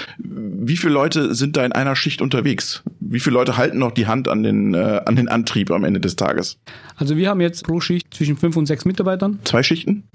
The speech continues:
Speaker 2: Drei Schichten.
Speaker 1: Drei Schichten?
Speaker 2: Drei
Speaker 1: Okay.
Speaker 2: Schichten. Also es sind insgesamt zwanzig Techniker, wobei einer davon, äh, Spare Parts Manager ist, also für Ersatzteile zuständig
Speaker 1: Mhm.
Speaker 2: ist, und einer zu siebzig Prozent, fünfundsiebzig Prozent für Health and Safety.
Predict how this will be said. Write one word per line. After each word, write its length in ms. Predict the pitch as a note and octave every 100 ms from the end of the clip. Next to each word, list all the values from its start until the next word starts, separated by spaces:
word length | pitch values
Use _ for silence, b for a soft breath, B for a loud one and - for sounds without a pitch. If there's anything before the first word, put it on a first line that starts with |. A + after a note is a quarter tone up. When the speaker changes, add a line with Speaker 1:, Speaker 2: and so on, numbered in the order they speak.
| -
Speaker 2:
Drei 160 | D#3
Schichten. 200 | C3+ C3+
Speaker 1:
Drei 140 | B2+ B2+
Schichten? 300 | D3 C#3 E3
Speaker 2:
Drei 100 | -
Speaker 1:
Okay. 80 | C#3+
Speaker 2:
Schichten. 240 | C3+ A#2+ C#3
Also 140 | C#3+
es 40 |
sind 180 | D3 D#3
insgesamt 420 | F3 F3 E3 D3+ -
zwanzig 380 | - D#3+ D#3 -
Techniker, 480 | E3+ F#3 F3 G#3+ A3+
wobei 380 | - C#3+ D#3 D#3
einer 360 | D#3+ D#3 D3+ C#3+
davon, 320 | C#3+ D3 C#3+
äh, 140 | C#3+
Spare 200 | A#2+ D#3+
Parts 180 | D#3+ D#3
Manager 240 | E3+ E3+ F3
ist, 140 | F3+
also 140 | C3+
für 100 | C3
Ersatzteile 420 | C3+ D3 - E3 D#3+
zuständig 440 | F3+ F3 F3 A#2+
Speaker 1:
Mhm. 40 |
Speaker 2:
ist, 160 | F#3+ - B B B B B
und 360 | C#3+ D3 D3
einer 340 | D#3 D3+ E3 D#3
zu 200 | - D3
siebzig 460 | C#3 D#3+ - D#3
Prozent, 360 | - C#3 D#3+ D#3
fünfundsiebzig 460 | D#3+ D3+ D3+ D3+ C#3+
Prozent 340 | C#3 D#3 D3
für 80 | C#3+
Health 200 | C#3+ D3
and 100 | C3
Safety. 340 | C#3+ B2 A#2